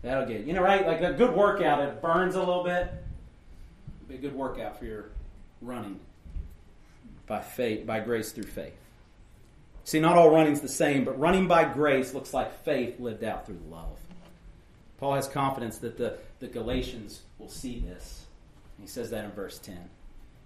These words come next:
He says, "I am confident, I have confidence in the Lord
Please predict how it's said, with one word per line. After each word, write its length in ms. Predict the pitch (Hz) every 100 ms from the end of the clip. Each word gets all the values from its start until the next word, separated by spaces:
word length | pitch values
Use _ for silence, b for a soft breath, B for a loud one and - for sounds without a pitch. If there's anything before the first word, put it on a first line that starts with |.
| -
He 40 |
says, 160 | 131 139
"I 200 | 131 110
am 100 | - -
confident, 640 | - 135 131 - - - -
I 180 | 113 240
have 220 | - - -
confidence 560 | 156 156 - 131 117 - B B
in 140 | 147 127
the 80 |
Lord 560 | 117 117 151 147 123 -